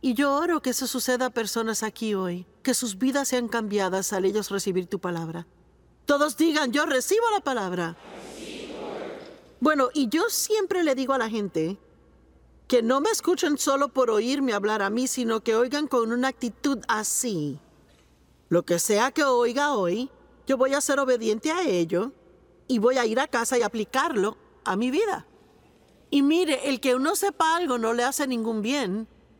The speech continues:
si usted no lo hace. Hay que hacerlo. Y yo creo que muchas veces pensamos, "Bueno, voy a marcar que ya fui a la iglesia esta semana", pero todos van a oír algo hoy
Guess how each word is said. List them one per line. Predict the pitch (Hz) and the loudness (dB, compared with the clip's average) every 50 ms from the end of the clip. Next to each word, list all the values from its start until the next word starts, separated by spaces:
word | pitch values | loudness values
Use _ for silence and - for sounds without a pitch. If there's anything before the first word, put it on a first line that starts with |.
| _ _ - | _ _ -6
si | - - 269 | -2 0 0
usted | 233 - 233 220 - | 0 0 0 -2 0
no | 202 175 151 | -2 -2 0
lo | 147 151 | 0 0
hace. | 180 208 - - - - - - _ _ _ _ _ _ _ _ _ _ _ _ _ _ - | 0 -2 -2 -6 -10 -12 -18 -20 _ _ _ _ _ _ _ _ _ _ _ _ _ _ -4
Hay | - 190 202 190 | 0 0 0 0
que | - 262 | 0 -2
hacerlo. | 220 165 - - 262 262 240 190 160 143 175 - - - - - | -2 0 0 0 0 0 0 -2 -6 -6 -8 -10 -20 -12 -4 -2
Y | 277 | 0
yo | 247 370 403 | 2 2 0
creo | - 508 605 - | 0 -2 -2 0
que | 508 494 | 0 0
muchas | 403 415 - - 392 - | 2 0 0 0 -2 0
veces | 302 311 247 302 285 - | 0 -2 -2 -2 -6 -4
pensamos, | - 269 254 - 277 269 254 240 226 - - | -4 -4 -2 0 0 0 0 0 -4 -4 -2
"Bueno, | 208 202 208 196 196 240 277 262 - - _ _ _ _ _ _ | -2 0 0 2 0 -2 -4 -6 -10 -20 _ _ _ _ _ _
voy | - 254 339 370 | 0 2 2 4
a | 403 440 | 2 2
marcar | 403 370 330 269 - 269 269 269 | 2 0 0 0 0 -2 -2 0
que | - 262 | 0 0
ya | 226 233 233 | 0 0 0
fui | - - 240 | 0 0 0
a | 240 | 2
la | 247 247 | 2 0
iglesia | 240 226 220 220 226 - 240 | 0 2 0 0 0 0 -2
esta | 208 - - 208 | -2 -2 -4 -4
semana", | 190 - 220 202 196 185 180 170 175 196 247 254 - _ _ _ _ _ _ _ _ _ _ _ _ | -2 -2 -2 -2 0 -2 -2 -2 -2 -4 -4 -6 -10 _ _ _ _ _ _ _ _ _ _ _ _
pero | - 262 247 247 240 - - - - - - - - - _ _ _ _ _ - _ _ - | 0 2 4 2 2 0 -4 -12 -20 -20 -20 -20 -20 -20 _ _ _ _ _ -20 _ _ -2
todos | - 302 285 294 285 370 403 - 220 | 0 2 2 2 2 0 -2 -2 0
van | 208 262 247 247 262 | 0 0 2 2 2
a | 277 277 | 0 2
oír | 269 269 254 240 | 2 0 0 2
algo | 220 220 220 202 202 202 - | 0 0 0 0 0 0 0
hoy | 202 208 254 254 214 165 160 180 202 | 2 2 2 2 2 0 0 -2 -4